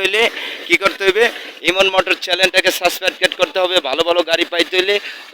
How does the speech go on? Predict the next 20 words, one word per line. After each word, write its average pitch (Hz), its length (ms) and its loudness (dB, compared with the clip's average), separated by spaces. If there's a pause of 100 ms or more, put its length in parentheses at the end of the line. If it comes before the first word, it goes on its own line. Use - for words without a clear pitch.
অবশ্যই 220 500 0
যোগাযোগ 190 360 0
করতে 180 180 -2
হবে 175 200 0
আমাদের 170 320 0
সাথে। 180 220 -2 (800)
এ, 147 40 -4 (260)
বিভিন্ন 190 220 0 (100)
গাড়িগুলো 143 320 0
আপনারা 170 300 0
দেখতে 175 180 -4
পাচ্ছেন, 180 320 -4
এই 175 100 -2
যে 175 140 -4
একেবারে 170 280 -4 (100)
ফ্রেশ 175 200 -2 (100)
কন্ডিশন 135 420 -6
গাড়িগুলো 107 240 -10 (100)
দেখছেন, 165 280 -6 (2000)
একেবারে 165 400 0